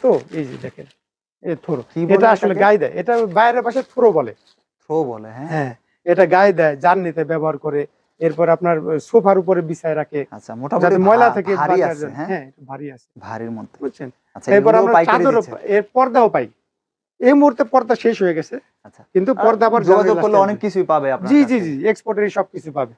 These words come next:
Speaker 2: আচ্ছা।
Speaker 1: পর্দা, বেড স্প্রেড, মানে এসি কাঁথা, এগুলো।
Speaker 2: আচ্ছা, অনেক ধন্যবাদ রিয়াদ ভাই। আপনার মাধ্যমে ব্যবসায়ীরা নতুন সন্ধান পাইছে, আর যারা বে-, বে-, রেগুলার ব্যবসা করে বেডশিট নিয়ে, তারাও জানতে পারছে যে আসলে এক্সপোর্টের বেডশিট নিয়ে ব্যবসা করলে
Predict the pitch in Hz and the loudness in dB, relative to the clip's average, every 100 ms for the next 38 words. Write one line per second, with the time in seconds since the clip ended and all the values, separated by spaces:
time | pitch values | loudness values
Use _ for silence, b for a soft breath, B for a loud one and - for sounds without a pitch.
0 | _ - 117 226 226 214 202 196 233 233 | _ -10 2 2 4 2 4 4 4 2
1 | - 175 156 175 208 185 185 170 156 131 | -2 -6 -6 -4 -4 -4 -6 -6 -8 -12
2 | _ _ _ - 254 170 147 110 - 113 | _ _ _ -2 0 0 0 -6 -12 -10
3 | 127 120 127 127 120 127 123 131 139 131 | -10 -10 -8 -8 -6 -6 -4 -2 0 -2
4 | 139 135 123 131 143 139 123 - 135 139 | -4 -6 -8 -6 -6 -6 -8 -8 -8 -6
5 | 139 131 156 - 127 127 127 135 - 170 | -6 -8 -12 -10 -10 -8 -8 -10 -6 -4
6 | 127 117 120 123 123 113 - 127 135 143 | -4 -4 -6 -6 -6 -8 -8 -6 -4 -2
7 | 147 131 131 131 139 127 123 - 127 147 | -2 -2 -6 -8 -8 -6 -8 -10 -10 -8
8 | 123 123 120 120 120 123 113 117 - 113 | -6 -6 -8 -10 -12 -14 -14 -14 -14 -8
9 | 143 - - 165 160 139 - 143 143 127 | -6 -6 -4 -2 -2 -4 -8 -8 -4 -6
10 | - 117 127 | -6 -10 -6